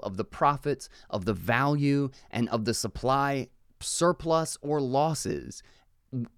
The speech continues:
with every single product everywhere in the economy. As soon as you start papering over it,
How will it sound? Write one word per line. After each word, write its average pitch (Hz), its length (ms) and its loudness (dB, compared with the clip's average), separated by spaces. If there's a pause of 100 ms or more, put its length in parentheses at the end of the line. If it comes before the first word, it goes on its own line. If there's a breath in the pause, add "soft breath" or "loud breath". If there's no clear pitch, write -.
(100)
with 127 400 4
every 156 320 4
single 156 360 0
product 113 520 0
everywhere 123 440 0
in 120 180 0
the 110 100 0
economy. 95 460 -6
As 98 100 -10
soon 139 180 -2
as 160 140 -2
you 190 80 -4
start 175 280 -2
papering 156 460 -4
over 147 300 0
it, - 220 -10